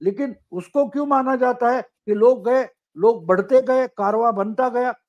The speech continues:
तो वरना तो वो मिट्टी होती है ना, मिट्टी का ही बनाते हैं।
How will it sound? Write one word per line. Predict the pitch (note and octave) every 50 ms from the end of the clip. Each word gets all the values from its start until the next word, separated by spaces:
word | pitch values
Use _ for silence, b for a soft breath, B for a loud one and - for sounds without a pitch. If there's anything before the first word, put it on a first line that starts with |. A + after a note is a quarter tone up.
| _ _ _ _ _ _ _ _ _ _ _
तो | A3 A#3+
वरना | A#3 F3+ F3+ G3 G3+ A3 C#4 C#4+
तो | C4 D4+ D4 D4
वो | D4 C#4+
मिट्टी | C#4 B3 A#3 A3+ - - D4+
होती | D4 A#3+ A#3 A#3 B3+ C4
है | C4+
ना, | C#4 D4
मिट्टी | C4+ A3+ G3+ D4 - - B3+
का | A#3 C4 B3
ही | A#3+ C#4+
बनाते | D4 C#4+ C#4+ C4 B3+ A#3+ A3 - F3
हैं। | B2+ G2